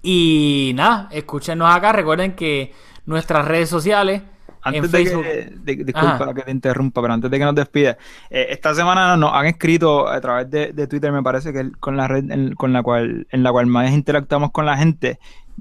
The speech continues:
Speaker 2: Eh, este proyecto de, de, de hacer el podcast es algo que lo venimos hablando hace bastante tiempo y lo,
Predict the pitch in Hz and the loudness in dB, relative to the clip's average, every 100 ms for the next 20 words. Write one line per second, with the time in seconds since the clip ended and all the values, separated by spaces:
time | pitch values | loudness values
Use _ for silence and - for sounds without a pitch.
0 | - - 139 139 117 - - 180 202 202 | -16 -4 0 2 0 -4 -2 0 2 4
1 | 202 185 190 185 175 175 165 147 151 147 | 4 0 -2 0 0 0 -2 -2 -2 -4
2 | 143 160 170 175 170 165 135 123 143 156 | -2 -4 -4 -6 -6 -4 -6 -4 -4 -2
3 | 147 127 120 131 143 143 139 143 127 123 | -2 -4 -6 -8 -8 -6 -6 -4 -4 -2
4 | 135 123 - 117 - 139 143 139 139 147 | -6 -6 -12 -12 -6 -6 -2 -2 0 -2
5 | 135 120 117 127 131 | -2 -4 -4 -8 -12